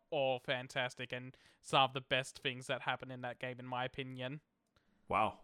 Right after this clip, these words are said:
Speaker 1: Um, they also, during the last month, they released their, uh, first set of, um, raids for the expansion, which are just, um, a, a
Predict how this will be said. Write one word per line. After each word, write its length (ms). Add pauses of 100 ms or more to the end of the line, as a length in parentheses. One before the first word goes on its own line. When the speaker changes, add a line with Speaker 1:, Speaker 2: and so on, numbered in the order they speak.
(120)
Speaker 1:
Um, 380 (1400)
they 320 (100)
also, 400
during 460
the 80
last 320
month, 280
they 160
released 400
their, 200 (320)
uh, 140 (120)
first 240
set 160
of, 160
um, 320
raids 340
for 100
the 100
expansion, 640 (420)
which 180
are 60
just, 360
um, 340
a, 140 (400)
a 320